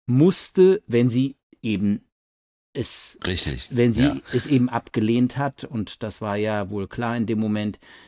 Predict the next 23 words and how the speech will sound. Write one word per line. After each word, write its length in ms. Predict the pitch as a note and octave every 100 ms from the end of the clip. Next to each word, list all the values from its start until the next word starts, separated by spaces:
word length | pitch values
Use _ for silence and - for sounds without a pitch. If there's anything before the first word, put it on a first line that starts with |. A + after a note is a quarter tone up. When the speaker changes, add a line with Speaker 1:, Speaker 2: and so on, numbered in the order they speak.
| _
Speaker 1:
sich, 440 | A#2 A#2+ - -
ähm, 520 | B2+ A2 G#2 G2+ G2 -
selbst 340 | A2 - -
auszuliefern 680 | A#2 A#2+ - G#2 G2 F#2 F#2
an 80 | F2
die 80 |
Polizei. 600 | F2+ F#2+ E2+ - F#2 E2 E2+ _ _ _ _ _ _ _ _
Speaker 2:
Genau, 320 | G2 F#2 E2
also 280 | - G#2 G2
das 220 | G2+ G#2
ist 180 | F#2+ G2+
ja 240 | G#2 D#2 D2+
der 220 | F2+ -
eigentliche 480 | F2 F#2 F2 D#2 D#2+
Punkt 360 | F2+ F#2 G2
auch. 300 | G1+ D2 D2 - - - -
Man, 380 | - D#2+ E2 E2+
äh, 580 | - C2 D2+ D2 D2+ -
man 460 | D2 D2+ D#2+ D2+ -
steckt 320 | - E2+ D#2+
ja 180 | F2 D2+
auch, 300 | D#2+ D2+ - - -
äh, 120 | C#2+